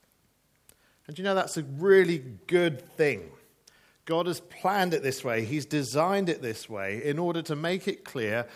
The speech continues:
what church is all about, to make it clear who church is all about.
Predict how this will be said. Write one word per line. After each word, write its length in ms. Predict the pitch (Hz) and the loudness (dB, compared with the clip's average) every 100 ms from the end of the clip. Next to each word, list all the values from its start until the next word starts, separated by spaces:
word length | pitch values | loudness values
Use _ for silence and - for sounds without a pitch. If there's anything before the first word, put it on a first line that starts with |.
| - - | -20 -12
what 280 | 123 147 151 | 0 0 0
church 400 | - 139 135 135 | 0 4 4 2
is 100 | 135 | -4
all 160 | 151 156 | -2 0
about, 600 | 156 240 247 - - - - | 2 0 0 -4 -12 -18 -12
to 80 | |
make 200 | 143 156 170 | -6 -6 -6
it 80 | - | -4
clear 260 | 170 165 160 - - | 0 0 -4 -20 -4
who 280 | 220 247 240 | 0 0 0
church 440 | 185 135 131 - | 2 4 2 -4
is 140 | 117 | -6
all 320 | 123 113 107 - | -6 -6 -8 -8
about. 640 | 107 101 95 95 _ - | -8 -4 -6 -6 _ -20